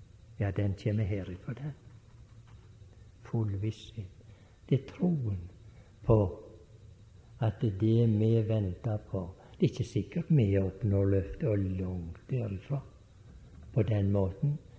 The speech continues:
Kanskje i morgen så er vi ute av verden. Men vi lever i full visshet om at den kommende verdens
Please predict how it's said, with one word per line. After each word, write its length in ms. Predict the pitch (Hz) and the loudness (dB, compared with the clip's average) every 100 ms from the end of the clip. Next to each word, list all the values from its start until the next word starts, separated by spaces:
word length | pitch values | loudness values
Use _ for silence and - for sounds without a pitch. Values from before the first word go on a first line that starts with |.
| - - | -20 0
Kanskje 360 | 113 113 - 117 | 4 4 4 2
i 40 | |
morgen 440 | 120 120 110 110 | 4 4 4 2
så 140 | 104 117 | 0 0
er 100 | 107 | 2
vi 760 | 110 107 - - - - 160 | 2 0 -4 -20 -20 -4 2
ute 200 | 113 - | 2 2
av 120 | 95 95 | -2 0
verden. 640 | 123 104 92 - 80 90 - - - - - - - - - | 0 0 -4 -8 -10 -12 -16 -20 -20 -20 -20 -20 -20 -16 -4
Men 280 | 104 110 110 - - - - - - - - - - - - - | 0 0 0 -6 -14 -20 -20 -20 -20 -20 -20 -20 -20 -20 -20 -6
vi 120 | 110 101 | -2 0
lever 320 | 104 98 98 | 2 2 2
i 140 | 90 - | -2 -6
full 320 | - 104 90 80 | -6 -4 -4 -6
visshet 500 | 92 - - 98 - - | -10 -12 -10 -10 -8 0
om 300 | 113 98 85 - - - - - - - - | 2 2 -4 -12 -20 -20 -20 -20 -20 -18 -6
at 200 | 104 - | -4 -2
den 360 | 107 101 101 92 | -2 0 -2 -4
kommende 680 | - 117 117 113 110 110 107 | 2 4 4 4 4 2 2
verdens 580 | 107 104 98 98 - | 2 2 0 -4 -4